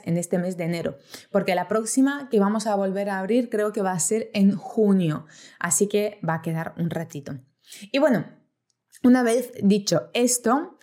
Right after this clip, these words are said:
vamos directamente al lío porque hoy tenemos preguntas y respuestas de la audiencia.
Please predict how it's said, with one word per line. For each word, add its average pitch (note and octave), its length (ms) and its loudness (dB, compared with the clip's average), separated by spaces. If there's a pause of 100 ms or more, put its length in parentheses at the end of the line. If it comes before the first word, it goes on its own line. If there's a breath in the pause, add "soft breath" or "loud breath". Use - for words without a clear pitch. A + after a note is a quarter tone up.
(160 loud breath)
vamos A#3+ 400 2
directamente G#3+ 640 0
al A#3 180 2
lío A#3 280 2
porque C#4 360 0
hoy A3+ 200 2
tenemos A3 500 2
preguntas A3+ 880 2
y B3 300 2
respuestas G#3+ 640 -2
de A3 80 2
la E3 100 0
audiencia. D#3+ 560 -4